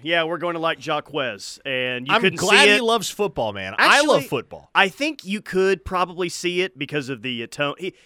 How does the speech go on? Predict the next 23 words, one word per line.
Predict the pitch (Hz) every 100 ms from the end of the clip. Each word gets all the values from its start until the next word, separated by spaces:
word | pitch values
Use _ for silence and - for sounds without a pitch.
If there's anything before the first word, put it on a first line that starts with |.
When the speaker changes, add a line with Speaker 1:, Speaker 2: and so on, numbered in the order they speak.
| _
Speaker 1:
Jeff | 208 247 233
Lebby | 226 196
was | 156 -
smiling | 143 143 139 123
qu-, | - - 147
uh, | 127 110
quite | - 147 117
a |
bit, | 101 110 - - _ -
uh, | 123 117
during | 101 131 123 113
that, | 113 -
uh, | 120 101 95 _ -
during | 135 117
that, | 104 -
uh, | 110 -
uh, | 120 110 -
response. | 117 127 - 110 92 - - _ _ _ _ _ _
So, | - 113 87 _ _ _
sounds | 180 180
like | 180 160
he's | 170
excited. | 131 - 139 107 95 _